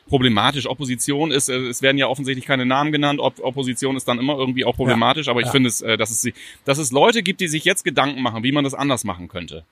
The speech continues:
Speaker 1: So, also da gibt's ja, wird's ja bei euch draußen diverse Leute geben, die das in Bezug auf dieses Format,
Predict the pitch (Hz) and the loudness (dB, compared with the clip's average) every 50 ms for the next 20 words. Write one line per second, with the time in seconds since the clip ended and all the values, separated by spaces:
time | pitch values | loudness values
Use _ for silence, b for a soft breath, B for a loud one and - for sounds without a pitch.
0 | _ _ - - 104 90 87 - - 120 120 151 - 190 175 - - 139 139 143 | _ _ -8 -8 -6 -8 -6 -6 -4 -4 -2 -2 -4 -2 -2 -2 -2 0 0 0
1 | 147 - 156 147 143 143 143 156 - 143 151 151 147 151 135 131 127 147 160 151 | 0 0 0 0 2 0 0 0 0 0 0 0 0 -2 -2 0 2 2 2 2
2 | 151 143 143 147 151 147 135 143 147 139 131 127 127 127 135 139 131 117 - 165 | 2 2 2 4 2 4 2 2 4 4 2 2 2 2 0 0 -2 0 0 -2
3 | 147 - 147 143 - - 165 165 160 - - - 135 127 123 131 135 143 160 - | 0 0 -2 -4 -4 -6 -2 2 2 2 4 4 4 6 6 6 6 6 4 2